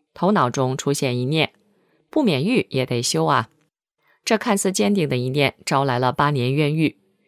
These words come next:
表象上是 A 同修发真相资料被举报。在监狱，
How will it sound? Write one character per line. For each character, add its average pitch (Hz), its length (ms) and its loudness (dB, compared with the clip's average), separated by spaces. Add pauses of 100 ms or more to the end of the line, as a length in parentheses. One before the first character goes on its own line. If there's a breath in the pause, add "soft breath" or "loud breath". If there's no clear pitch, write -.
(300)
表 175 120 2
象 175 220 0
上 135 300 0
是 139 300 2
A 185 120 2
同 135 240 -2
修 143 300 0
发 139 240 0
真 160 160 -2
相 127 240 -2
资 156 160 -2
料 160 240 2 (120)
被 127 160 0
举 117 220 -4
报。 143 280 0 (920)
在 208 160 0
监 202 180 2
狱， 196 240 0